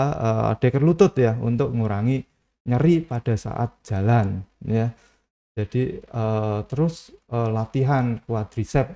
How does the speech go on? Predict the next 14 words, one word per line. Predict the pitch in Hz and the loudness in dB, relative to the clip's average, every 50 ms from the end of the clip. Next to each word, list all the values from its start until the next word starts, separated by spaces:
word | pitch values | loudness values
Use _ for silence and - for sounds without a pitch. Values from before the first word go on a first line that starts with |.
| - 113 | -4 -2
ya, | 110 110 107 110 110 107 | 0 0 0 0 -2 -4
latihan | 104 - 110 107 107 110 110 110 | -4 -4 -2 -2 -2 -2 -4 -4
quadricep | - 117 110 107 - 113 117 104 - 113 - - 117 | -4 -4 -4 -4 -2 -2 -2 0 0 -4 -2 -2 0
ini | 135 156 156 | 0 0 0
penting | - 131 135 123 139 123 127 120 | 0 -2 -2 0 0 0 0 -2
sekali. | - - 107 107 110 110 - _ _ _ _ _ _ _ _ _ _ - | -2 -2 -2 0 0 -2 -4 _ _ _ _ _ _ _ _ _ _ -2
Beberapa | 117 - - 123 123 117 117 - 160 160 160 | -2 0 2 2 4 2 2 2 2 2 2
pasien, | 160 147 139 127 - 123 107 104 107 107 113 127 131 135 131 139 - - | 2 0 0 0 0 2 4 4 4 4 4 2 0 -2 -4 -8 -10 -6
eh, | 120 117 117 110 113 | -4 -2 -2 -2 -2
kita | - 165 165 - 104 104 104 - - | -4 -4 -2 -2 -4 -4 -4 -6 -6
yang | - 120 113 113 113 110 - | -2 0 0 0 0 -2 -4
dengan | 123 101 104 107 107 104 110 110 | -4 -2 -2 -2 -2 -2 -2 -2
osteoartritis, | 113 - - 123 117 113 117 - - 139 131 - - 123 120 - - | -4 -2 -2 -2 -2 -2 -2 -2 0 -2 -2 0 0 -2 -2 -2 -2
ya, | 113 123 127 | 0 0 -2